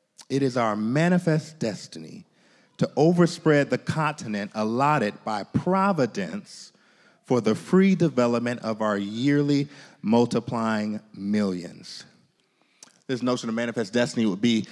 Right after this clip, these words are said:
the kind of theme or, or the driving force of belief that would cause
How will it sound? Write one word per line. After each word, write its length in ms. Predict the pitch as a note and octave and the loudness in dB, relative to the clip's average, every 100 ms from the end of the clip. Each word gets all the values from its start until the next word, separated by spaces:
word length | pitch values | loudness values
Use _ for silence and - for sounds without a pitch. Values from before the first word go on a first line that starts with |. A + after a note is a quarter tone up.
| - | -10
the 60 | G#2+ | -6
kind 220 | - A#2 | -4 -4
of 100 | G#2 | -4
theme 600 | - D#3+ D3+ C3 G#2 F#2+ | 0 2 4 2 -2 -4
or, 400 | G2+ G2+ G2 - - - | -2 0 0 -4 -10 -2
or 160 | A2 | 0
the 80 | G2+ | 0
driving 680 | G2 A2+ C3 C#3 C3 B2 A2+ | 0 0 2 2 2 0 -2
force 480 | - C#3 C3 A#2+ | -6 -2 0 0
of 140 | B2 G#2 | -2 2
belief 540 | G#2 G#2+ B2+ A#2 - | 2 2 2 0 0
that 180 | A2 F2+ | -2 0
would 160 | G2 - | -4 -6
cause 540 | - C3 B2 A#2 A2+ | -4 0 2 2 -2